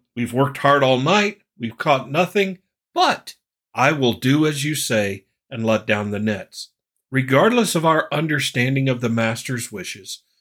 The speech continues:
regardless of whether or not we agree, we need to be submissive to God.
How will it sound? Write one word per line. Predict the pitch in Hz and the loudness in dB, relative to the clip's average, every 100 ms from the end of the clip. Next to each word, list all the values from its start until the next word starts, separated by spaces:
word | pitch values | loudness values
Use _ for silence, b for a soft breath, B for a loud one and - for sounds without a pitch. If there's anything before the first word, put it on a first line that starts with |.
| _ _ _ _ _ | _ _ _ _ _
regardless | 127 131 127 139 202 220 196 | 0 0 2 4 4 4 2
of | 175 151 | -2 0
whether | 139 170 175 | 0 2 2
or | 160 | 2
not | 151 143 - | -2 -4 -2
we | 139 | 0
agree, | 123 101 120 131 104 92 - _ _ _ _ _ _ | 0 -2 -2 -2 -2 -6 -16 _ _ _ _ _ _
we | 113 165 | 0 2
need | 160 165 175 160 | 2 2 2 0
to | |
be | 151 160 | -2 -2
submissive | 135 - 135 139 120 - 104 - | -2 -4 -2 -2 -2 -4 -6 -6
to | 113 | -6
God. | 98 107 95 80 | -4 -4 -4 -12